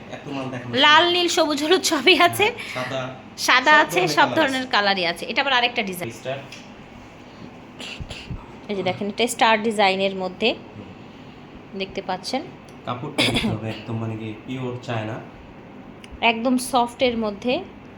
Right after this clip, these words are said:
Speaker 2: চায়না
Speaker 1: হান্ড্রেড পার্সেন্ট
Speaker 2: ফ্যাব্রিক্স।
Speaker 1: উল।
Speaker 2: ঠিক আছে, হান্ড্রেড পার্সেন্ট উল।
Speaker 1: হুম। আর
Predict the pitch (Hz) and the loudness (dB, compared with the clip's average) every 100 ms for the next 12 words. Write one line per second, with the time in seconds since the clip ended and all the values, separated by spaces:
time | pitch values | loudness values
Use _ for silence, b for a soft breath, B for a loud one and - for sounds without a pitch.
0 | - - 233 220 214 - 190 175 180 - | -8 2 4 4 2 0 -2 0 -4 -4
1 | - - - - - - 226 - 285 233 | -10 -18 -20 -20 -12 -6 -2 0 0 0
2 | 214 220 220 214 233 202 190 185 170 - | 0 -2 -2 0 -2 -2 -4 -4 -6 -12
3 | - - 92 - - - - - 101 | -16 -16 -16 -16 -18 -18 -18 -10 -6